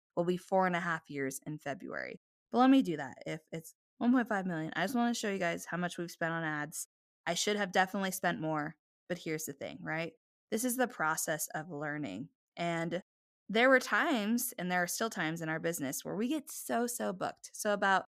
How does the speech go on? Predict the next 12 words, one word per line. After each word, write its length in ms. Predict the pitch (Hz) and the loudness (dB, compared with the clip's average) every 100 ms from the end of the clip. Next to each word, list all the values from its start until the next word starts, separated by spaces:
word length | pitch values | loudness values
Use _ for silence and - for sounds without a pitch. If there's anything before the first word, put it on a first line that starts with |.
| _ _ _ _ - | _ _ _ _ 0
one, 400 | 277 285 285 285 _ _ _ _ _ _ _ _ - | 4 4 2 -2 _ _ _ _ _ _ _ _ -4
one 560 | 247 285 294 285 294 294 | 0 4 4 2 0 0
point 260 | 277 247 | -2 -2
three 160 | 240 233 | -4 -6
percent 680 | - 208 - 151 - - - - | -6 -6 -4 -4 -6 -14 -16 -10
of 120 | 175 | -2
our 140 | 175 170 | 0 0
revenue 380 | 160 165 143 151 | 0 -2 -4 -4
has 160 | 151 | -6
gone 200 | 151 147 | -4 -4
to 100 | 104 | -4
advertising. 640 | 131 139 - 80 - 120 | -4 -6 -10 -10 -10 -12